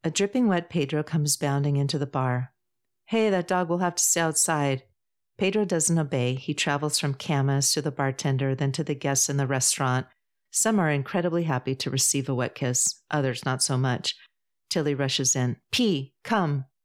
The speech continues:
Pedro runs to her, and she puts him on the leash. "That's her, my better half," Camus says to the bartender, then exasperated to Tilly.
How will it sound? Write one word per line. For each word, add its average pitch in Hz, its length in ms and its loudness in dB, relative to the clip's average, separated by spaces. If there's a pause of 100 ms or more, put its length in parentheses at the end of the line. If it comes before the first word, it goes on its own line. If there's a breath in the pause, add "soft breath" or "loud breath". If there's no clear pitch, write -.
(840)
Pedro 220 320 2
runs 165 320 2
to 165 140 -2
her, 160 360 0
and 147 100 0
she - 140 -2
puts - 300 -4
him 151 120 0
on 143 140 2
the 139 80 2
leash. 123 500 0 (800)
"That's 180 240 0
her, 240 180 2
my 151 120 2
better 165 240 0
half," 165 420 -2 (160)
Camus 131 340 0
says 127 220 0
to - 80 -2
the 131 100 -4
bartender, 131 840 -2
then 127 160 0
exasperated 127 840 -2
to 135 100 -6
Tilly. 123 400 -2